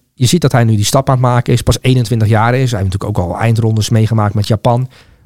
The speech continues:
maar nog niet de grote superster van Japan. Eh, maar hij is wel op weg om dat te worden. En je hebt natuurlijk ook Mitoma nu bij, eh, bij Brighton. Ehm, maar deze speler van Real Sociedad,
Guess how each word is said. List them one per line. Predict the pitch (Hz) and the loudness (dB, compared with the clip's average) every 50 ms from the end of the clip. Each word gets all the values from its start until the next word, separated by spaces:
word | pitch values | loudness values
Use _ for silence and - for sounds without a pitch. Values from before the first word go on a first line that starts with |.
| _ | _
maar | - 101 104 | -6 -2 0
nog | 107 110 110 | 2 2 2
niet | 139 151 147 - - - - _ | 2 0 0 -4 -10 -14 -18 _
de | - 117 117 | -12 -4 0
grote | - 123 117 117 | 0 0 0 2
superster | 110 - 135 - - - 139 135 | 0 0 0 0 0 2 2 2
van | 127 139 135 | 2 2 0
Japan. | 131 127 - 123 131 151 160 - _ _ _ _ _ _ _ _ _ _ _ | 0 0 0 0 -2 -2 -6 -10 _ _ _ _ _ _ _ _ _ _ _
Eh, | - 107 | 0 0
maar | 107 104 104 98 101 | 2 2 2 0 0
hij | 107 107 107 | 0 0 0
is | 104 101 | 2 2
wel | 113 120 123 | 2 0 0
op | 117 104 101 | 0 -2 0
weg | 117 113 113 - - | 0 0 0 -2 -2
om | 131 110 107 | -2 0 0
dat | 113 110 - - - _ | 0 -2 -2 -4 -10 _
te | - - 107 | -4 -2 0
worden. | 107 127 123 113 101 101 | 2 2 2 0 -2 -2
En | 107 107 | -2 -2
je | 104 | -2
hebt | 107 104 | -2 -2
natuurlijk | 107 110 - 117 101 101 | -4 -2 -2 -2 -2 0
ook | 104 | 0
Mitoma | 101 101 - 120 123 117 110 104 101 | 0 0 0 0 0 0 0 0 0
nu | 101 104 104 101 | 0 0 -2 0
bij, | 104 101 98 95 95 98 98 | 0 0 0 0 -2 -2 -2
eh, | 98 | -2
bij | 95 104 | -2 -2
Brighton. | 101 113 110 120 123 117 - 98 120 131 - _ _ _ _ _ _ _ _ _ _ | 0 0 0 0 0 -2 -2 -4 -6 -6 -10 _ _ _ _ _ _ _ _ _ _
Ehm, | - 104 98 98 98 98 98 98 95 98 - - _ _ _ _ _ _ _ | -2 0 0 2 2 2 0 0 -2 -4 -6 -10 _ _ _ _ _ _ _
maar | - 98 101 | -2 0 2
deze | 98 110 120 120 113 104 110 101 101 110 - | 2 2 2 2 2 0 0 0 -2 -2 -4
speler | - - - 123 117 113 101 95 107 113 | -6 -2 0 2 2 2 0 0 -2 -2
van | - 117 107 | 0 0 2
Real | 104 104 107 104 | 2 2 2 0
Sociedad, | 104 - 107 104 - - 104 107 104 113 - - | 0 0 0 0 0 0 0 0 0 -2 -4 -8